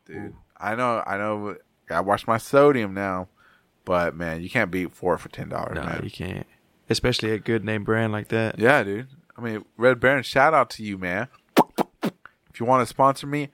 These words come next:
Speaker 1: ha ha ha! Wait,
Speaker 2: Yeah.
Speaker 1: man, give me a year's worth of pizza, man. I give you a shout out every, every, on every episode.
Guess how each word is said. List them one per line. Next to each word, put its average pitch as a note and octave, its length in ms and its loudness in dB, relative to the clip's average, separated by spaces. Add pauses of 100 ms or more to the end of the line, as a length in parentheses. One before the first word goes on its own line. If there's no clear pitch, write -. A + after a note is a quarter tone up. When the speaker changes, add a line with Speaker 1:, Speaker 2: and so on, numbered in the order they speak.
(120)
Speaker 1:
ha F#4+ 160 2
ha A4+ 220 2
ha! G#4+ 720 6 (300)
Wait, A#2 120 0
Speaker 2:
Yeah. A#2 40 2
Speaker 1:
man, A#2+ 240 0
give C#3+ 140 2
me C3+ 80 2
a - 20 2
year's C#3 280 2
worth C#3 180 6
of - 80 -20
pizza, E3+ 260 0
man. A2+ 220 4
I A#2 160 6
give G3+ 440 0
you C3 260 4
a G#2+ 80 2
shout A#2+ 320 4
out A2 140 0
every, G#2+ 340 -2
every, A2 140 2
on G2+ 180 0
every C#3 280 4
episode. G2 380 -6